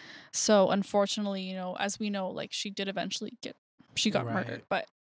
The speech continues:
Speaker 1: at the time, she didn't take it seriously, didn't call the police, didn't tell her parents. She thought it was a simple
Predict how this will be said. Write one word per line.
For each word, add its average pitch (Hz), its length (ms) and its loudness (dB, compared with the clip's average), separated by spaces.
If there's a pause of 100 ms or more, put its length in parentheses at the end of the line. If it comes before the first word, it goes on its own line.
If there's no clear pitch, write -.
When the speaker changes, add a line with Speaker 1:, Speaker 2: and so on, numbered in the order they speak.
Speaker 1:
at 202 80 -2
the 208 80 -2
time, 220 280 4
she 202 140 -4
didn't 214 140 -8
take 208 120 -4
it 190 60 -4
seriously, 262 340 4
didn't 208 180 2
call 190 140 4
the 185 60 2
police, 262 360 4
didn't 202 160 2
tell 202 120 2
her 180 100 2
parents. 233 540 6
She - 40 0
thought 202 140 8
it 202 60 8
was 196 140 2
a 196 40 -2
simple 208 760 4